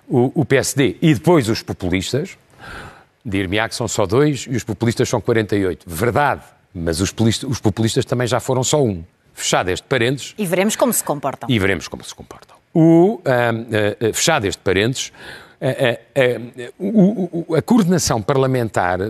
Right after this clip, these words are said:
Speaker 1: porque vai haver muitas votações com risco e com surpresa pela ju-, pela junção improvável de votantes, digamos
Speaker 2: Uhum.
Speaker 1: assim. Isso tem que ser uma coordenação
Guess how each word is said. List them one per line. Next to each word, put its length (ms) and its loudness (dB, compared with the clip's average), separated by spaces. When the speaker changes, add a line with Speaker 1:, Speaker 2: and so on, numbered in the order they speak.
Speaker 1:
porque 200 -2
vai 200 4
haver 380 4
muitas 360 4
votações 800 2
com 200 6
risco 580 4
e 120 4
com 340 4
surpresa 720 2
pela 540 6
ju-, 240 0
pela 320 4
junção 720 4
improvável 800 2
de 180 -2
votantes, 480 2
digamos 300 0
Speaker 2:
Uhum. 40 0
Speaker 1:
assim. 240 -4
Isso 180 4
tem 140 2
que 80 -2
ser 300 4
uma 220 2
coordenação 560 -2